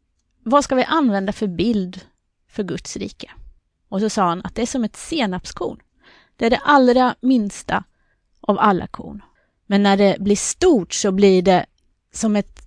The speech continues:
stort träd där himlens fåglar kan bygga bo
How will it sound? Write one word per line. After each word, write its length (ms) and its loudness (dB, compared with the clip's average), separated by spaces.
stort 580 0
träd 580 2
där 320 4
himlens 680 0
fåglar 680 0
kan 380 -8
bygga 360 2
bo 400 -2